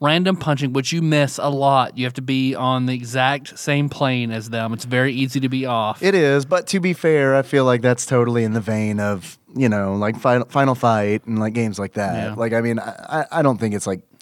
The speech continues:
Speaker 2: crazy off. And, and I do think that in the game's defense, it's, when you're playing two-player, you can hit each other,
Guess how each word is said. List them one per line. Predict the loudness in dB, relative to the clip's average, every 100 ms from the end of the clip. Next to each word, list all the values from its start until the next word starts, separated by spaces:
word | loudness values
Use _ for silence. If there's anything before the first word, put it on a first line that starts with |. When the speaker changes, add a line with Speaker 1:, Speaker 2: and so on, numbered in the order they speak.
| -8
Speaker 2:
crazy | -6 -4 0 0 0 -2
off. | 0 -2 -4 -8 _
And, | 0 2
and | 0
I | 0
do | 0 0
think | 0 0 -2 0
that | -2 2
in | 0
the | 2
game's | 2 0
defense, | -2 -2 0 0 -2 -8 _ _ _ _ _ _ -6
it's, | -2 0 -2 -4
when | 0 2
you're | 2
playing | 0 0
two-player, | 0 -2 0 0 2 0 -2
you | 0 0
can | -2 -2 2 4 2
hit | 2 2
each | 0 2
other, | 2 0 -2